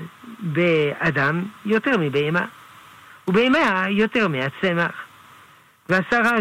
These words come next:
שיושבים ועוסקים בתורה, שכינה שורה ביניהם.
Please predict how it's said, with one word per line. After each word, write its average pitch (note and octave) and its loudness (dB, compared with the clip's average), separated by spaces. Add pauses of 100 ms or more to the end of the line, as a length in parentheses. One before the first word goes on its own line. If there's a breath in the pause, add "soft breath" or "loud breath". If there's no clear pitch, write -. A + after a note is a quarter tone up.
(100)
שיושבים F#3+ 2
ועוסקים F3 0
בתורה, D3 -2 (520 loud breath)
שכינה C4 2 (140)
שורה G#3+ 2
ביניהם. D#3 -2